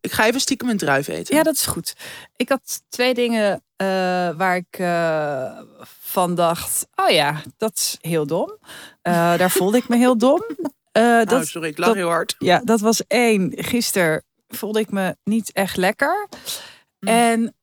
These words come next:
Speaker 2: toen, ik wist, oh, ik heb nog een soort van zo'n losse para-,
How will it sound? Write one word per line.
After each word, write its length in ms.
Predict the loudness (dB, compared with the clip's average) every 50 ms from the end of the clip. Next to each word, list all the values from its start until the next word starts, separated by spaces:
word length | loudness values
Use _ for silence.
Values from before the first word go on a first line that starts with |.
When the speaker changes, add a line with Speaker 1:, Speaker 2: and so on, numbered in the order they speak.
| _
Speaker 2:
toen, 680 | -8 -4 -2 -2 0 0 0 0 0 -2 -4 -4 -6 -10 _ _ _ _ _ _ _ _ _ -6
ik 180 | -6 -4 -2
wist, 360 | -2 -2 0 0 -2 -4 -6 -2
oh, 160 | 0 0 0
ik 100 | 2 0
heb 80 | 0 2
nog 140 | 2 2 2
een 60 | 0
soort 260 | 0 0 0 0 0
van 220 | 2 2 2 2 2
zo'n 180 | 2 2 4
losse 320 | 4 4 4 4 2 0 0
para-, 320 | 0 0 0 2 0 -2